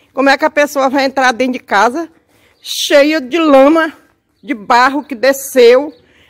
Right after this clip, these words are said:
Aqui são os próprios moradores que tão puxando pelo menos o bairro pro meio da rua, o, o barro pro meio da rua,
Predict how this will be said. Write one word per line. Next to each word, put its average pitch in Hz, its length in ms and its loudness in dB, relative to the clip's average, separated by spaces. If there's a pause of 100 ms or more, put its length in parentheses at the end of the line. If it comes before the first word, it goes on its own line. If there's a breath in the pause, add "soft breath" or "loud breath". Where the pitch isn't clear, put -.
Aqui 262 280 -4
são 311 180 -4
os 294 100 -10
próprios 302 380 0
moradores 285 580 2
que 285 80 -12
tão 277 240 -4
puxando 277 460 -4
pelo 277 180 -2
menos 285 220 -2
o 247 40 -10
bairro 277 200 0
pro 277 100 -8
meio 277 160 2
da 294 160 0
rua, 269 500 -6 (160)
o, 294 60 -10
o - 20 -6
barro 247 280 0
pro 269 120 -10
meio 269 180 2
da 269 180 0
rua, 254 380 -6